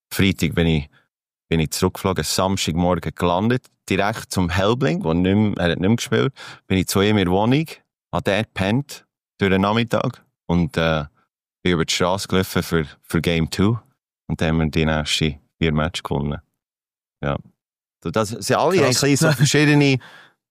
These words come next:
Speaker 1: verschiedene Dinge. Ja, und dann ist mein, mein Vater ist, äh, eine Woche später ist er gestorben, ja. Das ist, das ist heavy gewesen, um ihm go Tschüss sagen.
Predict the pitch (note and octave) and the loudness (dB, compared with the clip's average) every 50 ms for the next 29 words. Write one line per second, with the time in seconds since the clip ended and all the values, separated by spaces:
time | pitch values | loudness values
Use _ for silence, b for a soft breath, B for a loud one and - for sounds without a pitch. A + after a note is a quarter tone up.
0 | _ _ - - A2+ - - B2 B2 A#2+ A#2+ A2+ A2 F#2+ - A2+ B2+ C#3 C#3 G#2+ | _ _ -6 -4 -2 0 2 2 2 2 2 2 2 2 2 2 2 2 0 0
1 | - G#2 A2 G#2+ G2 G2+ F#2+ - G2+ G2+ G2 F2+ B B B B B B B _ | 0 0 0 2 0 0 0 0 0 0 0 -2 B B B B B B B _
2 | F#3+ G#3 - - G#2+ G2+ G2 - - G#2+ F#2 F#2 - - - G2 F#2 F2+ F2+ F2+ | -4 -2 0 0 0 -2 -2 0 0 0 0 2 2 2 2 2 2 4 4 4
3 | F2+ E2+ E2+ D#2+ F2+ F2 - - - - - F2+ - - - - F#2 - - - | 4 2 2 2 0 -2 -2 -6 -4 -2 -2 -2 -2 -4 -6 -10 -10 -10 -10 -12
4 | - - E2 D#2+ E2+ F2 F#2+ - - - D#2+ F2 - _ _ _ _ _ _ _ | -10 -6 -4 -4 -4 -4 -6 -6 -4 -4 -6 -6 -8 _ _ _ _ _ _ _
5 | _ _ _ - F2 F2 - G2 E2 - - F#2+ G2+ G2+ F2+ D2+ - F#2+ E2+ D#2 | _ _ _ -4 -4 -2 0 -2 -2 0 0 0 0 0 0 0 0 0 2 2
6 | F#2 F2 - - - C2+ - - - - F2 F2 F2 F2 F2 D#2+ D#2 D#2+ D#2+ D2 | 0 -2 -2 -4 -6 -6 -6 -6 -4 0 2 2 4 4 2 2 2 0 -2 -4
7 | - _ _ - - E2+ D#2 - - - D2+ C#2+ - - D2 | -6 _ _ -2 -2 0 0 -2 -4 -4 -4 -4 -8 -12 -14